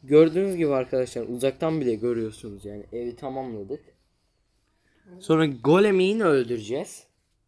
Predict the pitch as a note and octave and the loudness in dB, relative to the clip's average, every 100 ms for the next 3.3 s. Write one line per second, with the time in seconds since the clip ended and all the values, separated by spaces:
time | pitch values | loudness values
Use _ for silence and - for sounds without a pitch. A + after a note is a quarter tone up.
0 | _ _ _ _ _ _ _ _ C3 G#3+ | _ _ _ _ _ _ _ _ -8 -4
1 | - D#3 D3 E3+ D#3 G#2 F#2+ - - _ | 0 0 2 -4 -4 -10 -14 -18 -20 _
2 | _ _ _ _ D#3 C#3+ B2 A#2+ A2+ G2 | _ _ _ _ -12 -12 -12 -10 -10 -10
3 | G2+ G2+ F#2+ | -14 -18 -18